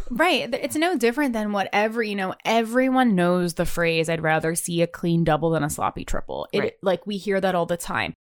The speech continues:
Speaker 1: The same thing applies to acro. The same thing applies to the ins and outs of things. Like you said, Leslie, we as judges can tell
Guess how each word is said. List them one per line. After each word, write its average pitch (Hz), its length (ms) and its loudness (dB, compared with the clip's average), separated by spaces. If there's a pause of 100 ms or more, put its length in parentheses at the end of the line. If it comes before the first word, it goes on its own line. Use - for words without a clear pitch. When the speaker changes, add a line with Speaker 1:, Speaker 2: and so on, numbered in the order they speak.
(100)
Speaker 1:
The 285 100 0
same 294 300 0
thing 302 160 2
applies 262 560 -4
to - 180 -6
acro. 69 520 -12
The 196 80 -2
same 226 580 -2
thing 233 240 -4
applies 208 480 -2
to 196 140 0
the 180 160 -2
ins 269 320 6
and 285 200 0
outs 247 280 0
of 202 100 -6
things. - 400 -8
Like 190 160 -8
you 208 80 -10
said, 196 260 -6
Leslie, 170 360 -4
we 190 340 0
as 226 220 -2
judges 185 420 -2
can 185 260 -2
tell 151 420 -2